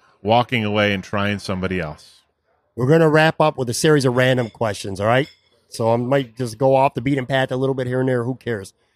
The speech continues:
Speaker 2: If you could have one of these two guys in their prime, all right? Alexander McGillney, Pat LaFontaine, and you could put them on this year's roster that would help this year's roster be better. You can only have one of those two guys on this year's team, both of them in their prime.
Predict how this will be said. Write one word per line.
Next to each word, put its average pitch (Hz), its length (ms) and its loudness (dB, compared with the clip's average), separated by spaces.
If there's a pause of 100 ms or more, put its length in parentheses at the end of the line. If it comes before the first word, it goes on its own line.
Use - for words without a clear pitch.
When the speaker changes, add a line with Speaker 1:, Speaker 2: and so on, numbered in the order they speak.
(240)
Speaker 2:
If 127 60 0
you 180 60 4
could 226 120 2
have 202 180 2
one 143 260 2
of 190 60 2
these 180 160 -4
two 190 140 -6
guys 156 400 0
in 156 140 2
their 190 100 2
prime, 156 640 -2 (200)
all 107 80 -4
right? 127 220 -2 (460)
Alexander 185 500 2
McGillney, 165 500 2
Pat 151 220 -4
LaFontaine, 139 580 -2
and 110 100 -2
you 135 60 0
could 143 100 -12
put 190 100 0
them 170 100 0
on 135 240 0
this 190 260 2
year's 185 280 0
roster 147 500 -2 (340)
that 135 120 0
would 131 100 -2
help 147 240 0 (120)
this 160 240 2
year's 156 240 0
roster 135 440 -2
be 127 160 -4
better. 117 240 -2
You 95 100 -8
can 120 100 -2
only 143 140 2
have 120 80 -2
one 139 300 2
of 247 100 4
those 214 200 4
two 196 160 -6
guys 160 360 2
on 127 160 -4
this 151 220 -4
year's 156 220 0
team, 143 260 -2
both 131 220 -6
of 180 80 -4
them 156 160 2
in 151 160 0
their 143 120 0
prime. 123 460 -4